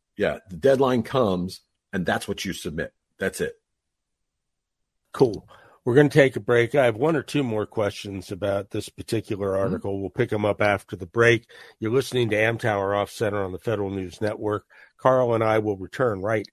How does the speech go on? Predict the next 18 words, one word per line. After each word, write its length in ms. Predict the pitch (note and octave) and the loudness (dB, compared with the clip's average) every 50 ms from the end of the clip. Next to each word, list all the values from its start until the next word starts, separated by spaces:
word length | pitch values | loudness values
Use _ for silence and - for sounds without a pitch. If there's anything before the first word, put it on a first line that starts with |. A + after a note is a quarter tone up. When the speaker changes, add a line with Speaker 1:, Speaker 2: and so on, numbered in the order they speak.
| - | -10
Speaker 2:
after 520 | G#2 G#2 G2+ G2 - - - F#2+ G2+ - _ - | -8 -6 -6 -8 -10 -12 -14 -12 -12 -14 _ -16
this. 600 | G#2 F#2+ G2 G#2+ F2+ - - - - - - - _ _ _ _ _ _ _ _ _ _ _ _ _ _ _ _ _ _ _ _ _ _ _ _ _ _ _ _ _ _ _ - | -12 -8 -6 -6 -6 -8 -10 -14 -16 -16 -16 -20 _ _ _ _ _ _ _ _ _ _ _ _ _ _ _ _ _ _ _ _ _ _ _ _ _ _ _ _ _ _ _ 0
Welcome 320 | - C3+ C#3+ C#3 - B2+ B2 | 4 6 6 6 4 2 4
back 260 | C3 C#3 B2+ A#2+ A#2+ | 4 6 4 4 2
to 80 | - | 2
Amtower 560 | A#2+ A#2 A#2 A2+ - A#2+ A2+ A2 A2 G#2 G#2 G#2 | 2 2 2 0 0 0 0 2 2 2 0 -2
Off 100 | G2 - | -2 -4
Center 320 | - B2+ A#2+ A#2 A2+ A2 | -2 -2 -2 -2 -2 -4
on 80 | G2+ G2 | -4 -6
the 60 | F#2+ | -8
Federal 320 | - - A#2 G#2+ A2 A2 | -4 -4 -4 -2 -4 -4
News 300 | G#2+ G#2+ G#2 G2+ F2+ A2+ | -4 -4 -6 -6 -8 -6
Network. 400 | A2+ A2 B2 B2+ B2 A#2 G#2+ - | -4 -4 -4 -4 -4 -6 -6 -6
I'm 140 | A2+ G2+ G#2 | -8 -8 -6
here 160 | A2+ A#2 A2 | -4 -4 -4
with 180 | G#2 G#2 G2+ - | -4 -6 -8 -4
Carl 300 | - A#2+ A2 G#2 G2+ G2+ | -2 0 0 0 0 -2
Dixon. 640 | F#2 - C3+ B2+ B2 - - C#3 B2 B2 A#2+ A#2 | -4 -4 -6 -4 -4 -4 -4 -2 -2 -2 -6 -8